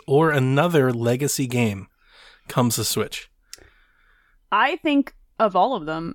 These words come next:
Speaker 2: the Banjo games are the most likely candidate for something like this. Um,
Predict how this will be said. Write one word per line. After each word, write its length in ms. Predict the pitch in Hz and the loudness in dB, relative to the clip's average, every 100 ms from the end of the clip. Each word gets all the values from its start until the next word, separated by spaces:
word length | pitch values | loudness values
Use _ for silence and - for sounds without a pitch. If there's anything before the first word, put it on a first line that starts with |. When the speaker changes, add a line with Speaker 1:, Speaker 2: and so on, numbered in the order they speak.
| - | -8
Speaker 2:
the 160 | 185 180 | -4 -2
Banjo 520 | 180 190 202 180 160 | 0 0 0 0 -2
games 480 | 151 147 143 151 - - | -2 -4 -4 -6 -8 -4
are 120 | 185 | -4
the 120 | 170 | -2
most 640 | 170 165 160 - - - - - | -2 -2 -4 -6 -8 -12 -16 -6
likely 340 | 175 185 220 | -4 -2 -4
candidate 640 | 202 - 175 147 107 - - | -6 -4 -4 -4 -8 -10 -12
for 140 | - | -10
something 460 | 160 160 165 170 165 | -6 -6 -6 -4 -4
like 260 | 131 165 - | -6 -8 -8
this. 540 | - - - - - - - | -10 -8 -6 -6 -8 -12 -6
Um, 460 | 156 139 139 160 | -6 -6 -8 -12